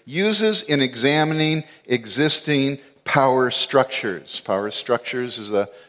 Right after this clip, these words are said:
buzzword for socialism, Marxism, whatever you want to call it. I mean, it's all about power groups, groups that have power.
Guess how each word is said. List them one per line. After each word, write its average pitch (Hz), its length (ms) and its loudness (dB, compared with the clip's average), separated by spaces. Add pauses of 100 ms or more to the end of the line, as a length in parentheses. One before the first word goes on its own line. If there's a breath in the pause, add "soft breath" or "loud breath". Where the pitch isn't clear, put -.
(160)
buzzword 117 600 2
for 101 300 -4 (480 soft breath)
socialism, 107 760 -4
Marxism, 95 640 -6
whatever 90 280 -6
you 90 100 -14
want 87 160 -12
to 82 40 -18
call 76 320 -12
it. 71 80 -20 (580)
I 87 40 -20
mean, 87 220 -14
it's 98 160 -8
all 113 520 4
about 107 480 0
power 127 360 2
groups, 101 380 -8
groups - 420 -6
that 101 140 2
have 113 280 -2
power. 113 440 2